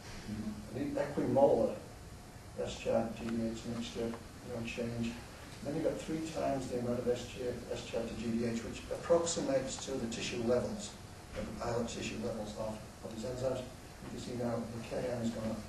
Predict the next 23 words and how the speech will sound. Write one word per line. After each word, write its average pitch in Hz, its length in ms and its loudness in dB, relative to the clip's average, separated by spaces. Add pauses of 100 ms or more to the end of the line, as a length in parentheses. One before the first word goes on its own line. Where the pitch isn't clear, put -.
(920)
basically. 196 420 -4
So - 460 0
under 117 240 0
normal 139 320 6
physiological 117 540 0 (100)
conditions, 104 600 -2 (440)
the - 120 -6
K 143 160 4
M 113 220 4
is - 140 0 (100)
higher 131 280 2 (400)
for 104 240 0
G 104 140 -4
D 107 140 -2 (140)
H, - 100 -10 (380)
which 117 220 -4 (500)
proves 143 380 4
essentially 117 400 0
that 117 160 0
it 117 180 -2
is - 160 -2
actually - 240 -2
regulating 113 560 0